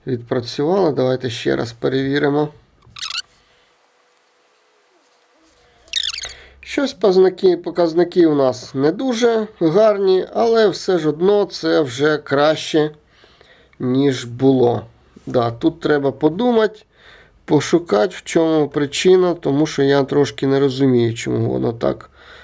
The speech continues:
працює. Але в нас вже з'явилась можливість працювати за технологією п'ять G.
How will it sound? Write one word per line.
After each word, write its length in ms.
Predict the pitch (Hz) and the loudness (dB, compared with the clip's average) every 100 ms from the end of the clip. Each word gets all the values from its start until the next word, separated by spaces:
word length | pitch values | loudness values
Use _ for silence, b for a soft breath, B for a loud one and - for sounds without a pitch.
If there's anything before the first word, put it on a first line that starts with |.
| B | B
працює. 580 | - 165 170 294 285 277 262 B B B B B _ | -2 -2 -2 -4 -4 -4 -8 B B B B B _
Але 340 | 180 196 277 | 0 2 2
в 160 | 233 165 | 0 2
нас 380 | 170 214 208 - | 2 4 0 -2
вже 280 | 147 180 185 | 0 2 0
з'явилась 840 | 139 139 135 165 175 170 - - _ _ _ | 0 0 4 4 4 0 -4 -14 _ _ _
можливість 720 | - 143 127 139 165 160 147 - _ - - - | 0 0 0 2 2 2 0 -6 _ -18 -12 -10
працювати 1080 | - 135 127 143 127 135 147 147 143 139 131 - - | -2 -2 -2 -8 -2 0 0 0 0 2 0 -6 -12
за 400 | 120 120 135 139 | -4 0 0 0
технологією 800 | 123 113 120 117 131 123 123 120 | -6 -6 -2 0 0 0 -2 -2
п'ять 260 | 120 120 | -2 -4
G. 280 | 113 110 - | -4 -6 -8